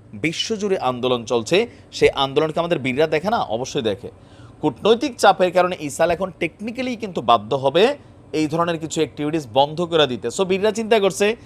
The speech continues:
যেহেতু আমাদের রাফা নিয়ে একটা টেনশন ছিল, একটা ডর ভয় দেখাচ্ছে, যা রাখছে আল্লাহ কপালে হবে, কিন্তু আমরা এদের শর্তে পা দিব না। এদের মানুষকে মুক্ত করে দিলে এদের দেশের ভিতরে যে আন্দোলন বিক্ষোভ যা আমরা দেখছি,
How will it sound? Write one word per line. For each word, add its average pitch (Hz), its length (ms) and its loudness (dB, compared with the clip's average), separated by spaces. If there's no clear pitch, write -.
যেহেতু 151 260 6
আমাদের 190 240 2
রাফা 139 320 6
নিয়ে 202 140 0
একটা 190 160 0
টেনশন 165 440 0
ছিল, 180 180 -2
একটা 165 220 2
ডর 143 240 4
ভয় 160 180 2
দেখাচ্ছে, 160 520 0
যা 156 220 6
রাখছে 156 280 2
আল্লাহ 143 180 0
কপালে 120 340 -2
হবে, 98 240 -6
কিন্তু 139 220 4
আমরা 165 400 6
এদের 143 200 -2
শর্তে 139 420 -4
পা 151 200 2
দিব 123 200 -8
না। 87 120 -14
এদের 165 340 4
মানুষকে 214 400 2
মুক্ত 185 300 0
করে 185 240 4
দিলে 196 300 0
এদের 165 340 2
দেশের 202 300 2
ভিতরে 185 320 -2
যে 170 220 0
আন্দোলন 156 500 0
বিক্ষোভ 139 540 -6
যা 139 160 2
আমরা 175 320 4
দেখছি, 139 520 0